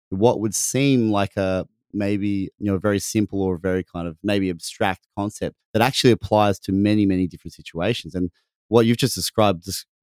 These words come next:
points out exactly what is happening in the body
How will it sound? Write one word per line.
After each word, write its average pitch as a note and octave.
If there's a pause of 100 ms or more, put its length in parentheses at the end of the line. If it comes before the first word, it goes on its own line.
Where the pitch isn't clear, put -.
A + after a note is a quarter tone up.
(120)
points A2+
out G2+
exactly F#2+
what F#2+
is F#2
happening G2
in F2
the E2+
body G2